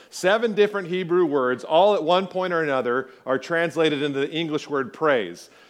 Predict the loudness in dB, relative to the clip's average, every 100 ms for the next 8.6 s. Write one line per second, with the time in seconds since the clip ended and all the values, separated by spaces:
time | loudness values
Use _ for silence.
0 | _ 0 2 4 0 2 2 2 4 2
1 | 2 2 0 0 -2 -2 -4 -2 -2 0
2 | 0 0 -4 -2 -2 -2 0 2 2 2
3 | 4 2 2 0 0 0 -2 0 -2 -2
4 | -4 -4 -4 -4 -8 -6 -2 -2 -2 -14
5 | -2 0 2 2 0 -2 -4 -6 -4 -6
6 | 0 2 4 2 -4 -14 -4 -2 0 2
7 | 0 -2 -4 -2 -2 -2 0 2 4 2
8 | 0 0 2 2 2